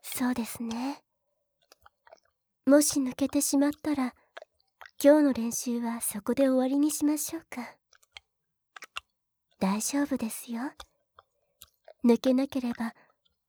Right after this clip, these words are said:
この気持ちのいい快感をいつまでも、ゆっくりたくさん味わえますからね。ジュポジュポって、やらしい音ですね。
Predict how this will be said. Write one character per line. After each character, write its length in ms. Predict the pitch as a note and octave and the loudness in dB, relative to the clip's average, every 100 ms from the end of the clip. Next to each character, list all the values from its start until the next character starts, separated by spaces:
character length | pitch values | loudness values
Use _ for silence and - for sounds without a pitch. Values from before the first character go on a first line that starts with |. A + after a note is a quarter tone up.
| _ | _
こ 140 | C#4 | 6
の 120 | C4+ C#4+ | 8 6
気 180 | - | 2
持 140 | C#4 D4 | 0 0
ち 140 | - | 2
の 140 | D4 D#4 | 2 4
い 160 | D#4+ D4+ | 2 -2
い 40 | |
快 220 | D4+ A#3+ A#3+ | -4 -6 -6
感 320 | A#3+ A#3+ A#3+ | -4 -2 0
を 60 | |
い 160 | B3 D4 | 0 -2
つ 140 | - | -2
ま 140 | D4 C#4 | -4 -4
で 140 | B3 | -6
も、 160 | A3+ A#3 _ _ _ _ _ _ _ _ - _ | -8 -14 _ _ _ _ _ _ _ _ -20 _
ゆ 160 | A#3+ A#3+ | 0 0
っ 20 | _ _ | _ _
く 140 | - C#4+ | -4 0
り 140 | D4 | 0
た 180 | - B3 | -2 -6
く 40 | |
さ 260 | - - C#4 | -8 -4 -2
ん 100 | C#4 | 2
味 240 | C#4+ C#4+ | 2 4
わ 80 | C#4+ | 6
え 80 | D4+ | 8
ま 140 | D4+ | 6
す 100 | E4+ | 2
か 120 | - D4 | -6 -6
ら 120 | A#3+ | -6
ね。 380 | A#3 B3+ D4+ - - _ _ _ _ _ _ _ _ _ - - _ _ - _ _ _ _ _ _ _ - - | -6 -10 -10 -16 -20 _ _ _ _ _ _ _ _ _ -8 -8 _ _ -20 _ _ _ _ _ _ _ -20 -12
ジ 140 | - A3+ | -2 0
ュ 100 | G3 | 0
ポ 180 | A3 A#3+ | -4 -6
ジ 200 | - B3 | -4 -6
ュ 80 | - | -6
ポ 160 | - C#4 | -2 -2
っ 80 | C#4 _ _ | -2 _ _
て、 100 | B3 G#3+ A#3 - - _ _ _ _ - - - | -6 -6 -8 -16 -20 _ _ _ _ -20 -16 -2
や 160 | - C4 | 6 8
ら 140 | C4+ | 8
し 300 | C#4+ - E4 | 4 0 0
い 60 | D#4+ | 2
音 200 | D4 C4+ | 2 2
で 120 | C4+ | 0
す 140 | C4 C4+ | 0 -2
ね。 500 | C4+ C4+ D#4 F4 | -4 -4 -8 -10